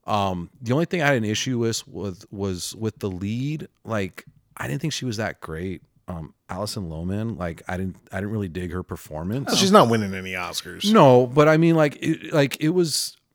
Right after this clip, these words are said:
Speaker 1: there wasn't really anything to her character that was very dynamic. Like, especially the scene where, like,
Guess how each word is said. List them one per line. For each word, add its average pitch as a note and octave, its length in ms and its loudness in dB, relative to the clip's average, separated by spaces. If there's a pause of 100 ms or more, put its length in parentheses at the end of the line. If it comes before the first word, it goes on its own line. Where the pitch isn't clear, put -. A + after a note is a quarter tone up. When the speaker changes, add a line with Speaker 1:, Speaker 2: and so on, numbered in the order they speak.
(1500)
Speaker 1:
there E3+ 120 2
wasn't E3+ 560 2
really E3 360 2
anything D3 680 0
to B2 180 -4
her A#2+ 140 0
character C#3+ 800 -2
that B2+ 120 -2
was G2+ 200 -4
very A2 280 -2
dynamic. G2 1040 -4 (1000)
Like, B2 100 0
especially D3+ 500 -2 (120)
the A#2 140 -4
scene A#2+ 480 -2
where, G2 180 -2
like, F2 380 -6